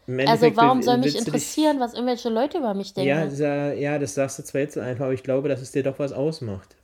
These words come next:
Speaker 1: Weil ich, äh,
Speaker 2: Ja,
Speaker 1: es
Speaker 2: natürlich
Speaker 1: ist
Speaker 2: wird vielleicht das erste Mal Schwimmbad schwer werden, weil ich's einfach auch nicht gewohnt bin.
Speaker 1: Auch rausgehen allgemein.
Speaker 2: Ja, wobei ich finde, dass ich, jetzt noch nicht, ist nicht hundertprozentig,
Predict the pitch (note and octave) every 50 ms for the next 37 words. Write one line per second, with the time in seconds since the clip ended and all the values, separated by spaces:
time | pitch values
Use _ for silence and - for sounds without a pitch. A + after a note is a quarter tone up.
0 | _ - A2+ A2+ A#2+ A#2+ A#2 A#2 - G#2+ A2 B2+ B2 G3+ G#3+ A3+ A#3+ A#3+ - -
1 | D#4+ F4+ F4 - - A#3+ A#3 - - A3 G#3 G#3 - A3+ G#3 - - G#3+ G#3+ -
2 | A#3 A3+ G#3+ - - A#3+ A#3+ A#3+ A#3+ A3+ A3 - - G#3 G#3 G#3 G#3+ G3+ G#3 G3+
3 | G3 G3 G3 F#3+ F#3 G3 G3+ G#3 G#3 - - G#3+ G#3+ - A#3 G#3+ G3 G#3+ G#3+ -
4 | - G#3 F#3+ G#3+ B3 C#4+ D#4 - A3+ G3 F#3 A#2+ B2 B2 - - - - - A2+
5 | B2+ D3+ D3 - - D3+ C#3 C3 C3 C3+ B2+ B2+ B2+ B2+ C3+ C#3 C3 A2+ G#2 F#2+
6 | _ _ _ _ _ _ _ _ _ _ _ _ _ _ G#3+ G#3 A#3 C4 B3+ A3+
7 | A3 G3 G#3+ A3 A3 A3+ A3 - - - B3+ C4 C#4 C#4+ D4 D4 D4 C4+ - -
8 | A#3 _ _ _ _ - A#3+ A#3+ A#3 - B3+ A#3 A3+ - - - G3 F#3 F#3+ -
9 | G#3+ G3+ G3+ G#3+ G#3 G3+ G3+ F#3+ - G3+ G3 F#3 - G#3+ A3 A#3 B3+ B3+ B3+ C4
10 | B3 - B3+ B3+ B3 B3 C4+ C4+ C#4 - -